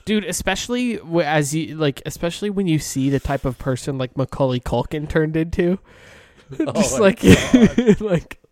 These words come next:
Speaker 1: you're like, "Oh, that makes a lot of sense. That guy was, that,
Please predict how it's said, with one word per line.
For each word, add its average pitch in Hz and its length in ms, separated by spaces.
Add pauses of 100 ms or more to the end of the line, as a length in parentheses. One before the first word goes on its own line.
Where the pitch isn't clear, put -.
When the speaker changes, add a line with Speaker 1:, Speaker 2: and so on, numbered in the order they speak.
(760)
Speaker 1:
you're 226 100
like, 185 220
"Oh, 240 160
that 226 140
makes 208 220
a 160 40
lot 170 180
of 269 120
sense. 196 400
That 220 180
guy 196 120
was, 214 340
that, - 220